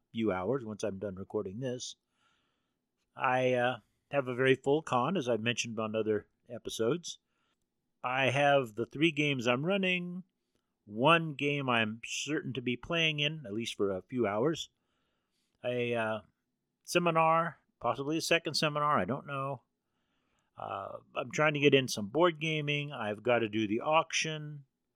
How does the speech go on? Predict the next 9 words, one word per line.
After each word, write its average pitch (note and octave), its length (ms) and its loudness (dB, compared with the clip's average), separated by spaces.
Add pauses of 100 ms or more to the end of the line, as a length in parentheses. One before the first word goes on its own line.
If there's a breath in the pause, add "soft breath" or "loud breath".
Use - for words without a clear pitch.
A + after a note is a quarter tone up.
(500)
Um, A2 640 -6
I've A2+ 160 -14
gotta A#2+ 260 0
do A2+ 300 -2
the G2+ 380 -8
flea D#3 180 -2
market D3 420 2
on A2 200 0
Monday C3 640 0